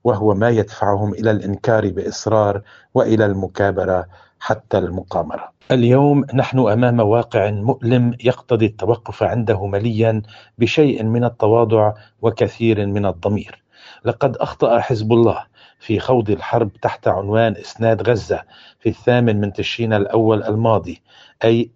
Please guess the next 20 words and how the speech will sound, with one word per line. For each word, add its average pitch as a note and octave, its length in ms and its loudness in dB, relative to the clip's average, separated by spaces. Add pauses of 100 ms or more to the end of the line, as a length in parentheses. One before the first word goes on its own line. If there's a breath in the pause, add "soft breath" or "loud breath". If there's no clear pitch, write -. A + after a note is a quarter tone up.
غداة G#2 440 0
إطلاق A2+ 520 -2
عملية G2+ 500 2
طوفان G#2 540 -2
الأقصى، - 460 -6 (560 loud breath)
وإذا A#2+ 640 2
سعى F2+ 380 -6 (100)
إلى G#2+ 180 2
تبرير G#2+ 500 2
موقفه G2+ 600 -4 (400 loud breath)
بشعار G#2 640 0
وحدة G2+ 460 -2
الساحات G#2+ 680 -2 (440 loud breath)
فيكون A#2 640 2
كمن A#2 380 0
يقدم G2+ 540 -2
عذراً G2+ 480 0 (240)
أقبح F#2 420 -6
من F#2+ 140 -8
ذنب. F#2 240 -4